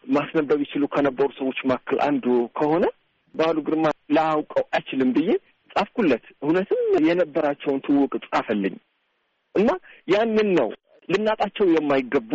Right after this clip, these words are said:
ሰዎች አሉ። ከነዛ ሰዎች መካከል አንዱ ስለነበረና በሕይወት እያለም ይሄ ትውልድ እንደሚወደው፣ ይሄ ትውልድ የእሱን ስራዎች ማንበብ እንደሚፈልግ፣ ይሄ ትውልድ በእሱ አማካኝነት ጨንቻን እንዳወቀ፣ ማዕከላዊ እስር ቤትን እንደጎበኘ፣ የማናውቀውን ዓለም እንደተዋወቀ፣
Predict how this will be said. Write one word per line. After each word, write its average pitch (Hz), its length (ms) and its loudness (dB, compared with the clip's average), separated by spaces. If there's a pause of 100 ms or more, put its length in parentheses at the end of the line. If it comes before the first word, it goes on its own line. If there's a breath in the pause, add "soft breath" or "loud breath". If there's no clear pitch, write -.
(120)
ሰዎች 123 400 -2
አሉ። 113 220 0
ከነዛ 403 420 -2
ሰዎች 190 300 0
መካከል 147 440 -2
አንዱ 330 220 0 (100)
ስለነበረና 143 680 0 (720)
በሕይወት 247 380 2
እያለም 226 440 0 (280)
ይሄ 226 180 2
ትውልድ 269 360 0 (180)
እንደሚወደው፣ 127 640 0 (160)
ይሄ 214 200 2
ትውልድ 262 300 -2
የእሱን - 320 -4
ስራዎች - 260 -4 (160)
ማንበብ 123 320 -2
እንደሚፈልግ፣ 135 560 0 (380 loud breath)
ይሄ 208 200 2
ትውልድ 254 320 -4
በእሱ 220 340 -2
አማካኝነት 214 680 -2 (280)
ጨንቻን 226 500 -2
እንዳወቀ፣ 135 500 0 (320)
ማዕከላዊ 196 420 0
እስር 208 200 -8
ቤትን 170 280 0
እንደጎበኘ፣ 139 560 0 (380)
የማናውቀውን 196 720 0
ዓለም 160 260 0
እንደተዋወቀ፣ 131 640 0